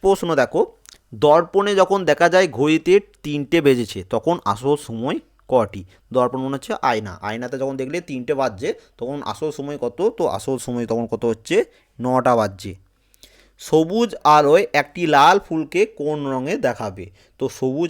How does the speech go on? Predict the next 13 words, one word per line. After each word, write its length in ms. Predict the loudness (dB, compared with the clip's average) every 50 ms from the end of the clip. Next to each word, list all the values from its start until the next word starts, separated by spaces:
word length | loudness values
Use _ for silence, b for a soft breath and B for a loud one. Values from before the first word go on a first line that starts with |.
| 0 0
আলোয় 200 | 0 0 -2 -2 -4
সবসময় 300 | -6 -6 -6 -8 -8 -8
মনে 120 | -8 -8 -6 -6
রাখবে, 200 | -6 -6 -6 -8 -8
একটি 120 | -6 -6 -6 -4 -2
লাল 140 | -2 -4 -4 -6
ফুলকে 220 | -8 -10 -8 -6 -6 -6
দেখাবে 300 | -6 -8 -10 -12 -8 -8 -8 -8 -10 _ _ _ _ -6
কালো 220 | -4 -4 -2 -2 -4 -4 -6
রঙের, 260 | -8 -10 -12 -14 -16 _ _ _ _ -8 -8
অপশন 300 | -8 -8 -8 -12 -12 -12 -12 -14 -14
সি 140 | -8 -4 -2 0 0
হচ্ছে 200 | -2 -2 -6